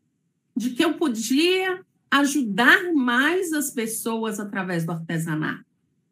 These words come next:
Esse foi o clique que deu de que eu podia ajudar, fazer, melhorar a vulnerabilidade das crianças através das bonecas de pano. Melhorar a autoestima,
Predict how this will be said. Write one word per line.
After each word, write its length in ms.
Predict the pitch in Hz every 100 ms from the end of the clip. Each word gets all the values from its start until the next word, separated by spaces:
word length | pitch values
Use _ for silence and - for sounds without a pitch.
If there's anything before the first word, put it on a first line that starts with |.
| _ _ _ _ _ _ _ _ _ _ -
Esse 420 | 302 381 339 339
foi 200 | 320 302
o 120 | 330
clique 500 | - 311 349 - 339 262
que 100 | 254
deu 560 | 214 185 185 202 302 - _ _ _ _ _ _ _ -
de 160 | 196 247
que 120 | 294
eu 100 | 302
podia 960 | 320 240 202 233 262 302 339 339 339 - _ _ _ _ _ -
ajudar, 880 | 302 277 294 202 208 214 254 302 339 _ _ _ _ _ _ _
fazer, 880 | - 269 269 208 202 254 302 359 349
melhorar 540 | 269 285 277 262 320 381
a 20 |
vulnerabilidade 960 | 349 311 277 262 240 247 214 269 320 269
das 220 | 247 247
crianças 580 | 233 220 220 226 220 214
através 540 | 208 214 196 190 185
das 160 | 190 160
bonecas 600 | 202 190 147 160 185 160
de 120 | 165
pano. 540 | - 185 151 151 - - _ _ _ _ _ _ _ _ -
Melhorar 440 | 247 247 226 247
a 60 | 233
autoestima, 1160 | 311 311 262 254 - - 262 262 254 240 240